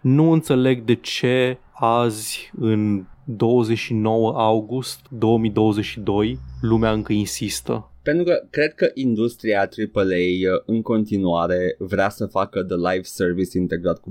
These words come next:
Speaker 2: blockchain.
Speaker 1: Mhm.
Speaker 2: Pentru că e un, uh, e un, uh, business model destul de profitabil, I guess, pentru ei. Uh, se, simt ei că încă nu este tapat complet potențialul de blockchain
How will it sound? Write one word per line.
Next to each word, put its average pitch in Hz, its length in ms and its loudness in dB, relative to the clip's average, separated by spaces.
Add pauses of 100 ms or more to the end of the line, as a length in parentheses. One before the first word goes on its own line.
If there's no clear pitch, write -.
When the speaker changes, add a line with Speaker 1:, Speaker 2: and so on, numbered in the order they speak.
Speaker 2:
blockchain. - 580 -8 (100)
Speaker 1:
Mhm. 107 220 0
Speaker 2:
Pentru 107 180 2
că 107 100 -2
e 98 120 2
un, 95 240 -2
uh, 92 220 2
e 98 40 0
un, 98 220 -2
uh, 95 140 0
business 101 400 -2
model 92 360 -2
destul 87 280 -2
de 90 80 0
profitabil, 80 600 -4
I 78 40 -6
guess, 69 380 -10
pentru 85 260 -2
ei. 71 220 -6 (180)
Uh, 110 180 0
se, - 220 -2
simt 208 600 0
ei 160 240 2
că 165 140 2
încă 160 280 4
nu 151 120 -2
este 165 260 0
tapat 127 480 0
complet 113 420 0
potențialul 101 640 -2
de 95 100 0
blockchain 90 520 -6